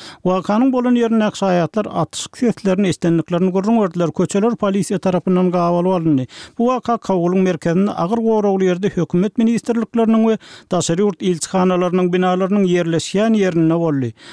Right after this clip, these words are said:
Andrabi ýurdun Aňtow gullugynyň milli howpsuzlyk müdirliginiň başlyklygyna dekabr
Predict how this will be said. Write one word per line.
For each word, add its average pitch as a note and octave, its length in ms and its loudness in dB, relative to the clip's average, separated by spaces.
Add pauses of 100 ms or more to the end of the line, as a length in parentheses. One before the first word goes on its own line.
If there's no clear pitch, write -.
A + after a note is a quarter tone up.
Andrabi F#3+ 560 0
ýurdun G#3+ 320 0
Aňtow F3+ 480 0
gullugynyň E3 400 2
milli F3+ 300 -2
howpsuzlyk A3+ 480 -4
müdirliginiň F3+ 680 0
başlyklygyna D#3+ 640 -2
dekabr D3+ 440 -2